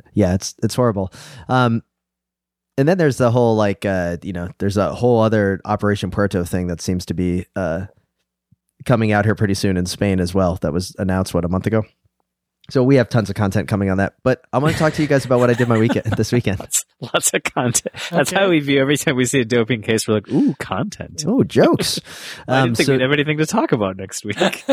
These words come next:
Speaker 2: <laughs>
Speaker 1: so we have, um, so here in Florida, the weather's been super awesome.
Speaker 2: Mm-hmm.
Speaker 1: And I was scrolling through my Instagram feed. Two things came up. There was an,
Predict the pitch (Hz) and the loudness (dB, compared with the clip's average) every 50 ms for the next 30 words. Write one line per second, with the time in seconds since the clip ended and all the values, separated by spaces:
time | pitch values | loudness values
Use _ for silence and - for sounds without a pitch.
0 | - 262 - - 240 - - _ - 285 - 143 135 131 127 117 135 139 139 139 | 0 0 0 -2 -2 -2 -4 _ -6 -2 0 2 2 2 2 2 2 2 4 4
1 | 131 139 139 131 - - - 107 113 107 104 98 95 87 - _ _ _ _ _ | 2 2 2 0 -2 -2 0 2 2 2 2 0 -2 -6 -8 _ _ _ _ _
2 | _ _ _ _ _ _ _ _ _ - - - - 127 123 120 123 139 139 131 | _ _ _ _ _ _ _ _ _ -18 -6 -2 0 2 2 2 2 2 2 2
3 | 120 - - 123 127 127 113 107 101 98 90 - _ _ _ - 107 107 113 113 | 0 0 0 2 2 4 4 4 2 2 0 -2 _ _ _ 0 0 2 4 4
4 | 113 107 95 95 107 104 98 - - 107 - 107 101 98 101 104 - 127 127 131 | 2 2 0 0 -2 -2 -2 -2 -2 -2 0 2 2 2 2 2 0 0 -2 -2
5 | 127 - - _ - - - _ _ _ _ _ _ _ 107 101 107 113 110 107 | -2 -6 -10 _ -20 -20 -20 _ _ _ _ _ _ _ -10 -4 0 2 2 2
6 | 107 107 - - _ _ - - 104 104 104 - - - 120 120 117 113 - - | 2 0 -2 -6 _ _ -6 -2 0 0 0 -2 -2 0 2 2 2 2 2 0
7 | 120 110 107 117 147 160 - - - - 110 107 104 - - 101 98 101 107 110 | 0 2 2 2 0 0 -2 -4 -2 0 0 0 0 -2 -2 -2 0 0 0 -2
8 | 98 _ _ _ _ _ _ _ _ _ _ _ _ _ _ - - 143 139 - | -6 _ _ _ _ _ _ _ _ _ _ _ _ _ _ -2 0 2 2 4
9 | 151 147 135 - - 117 101 98 87 76 - _ - 117 131 131 113 98 | 2 2 2 2 0 2 2 2 0 -2 -4 _ 0 2 2 2 0 -2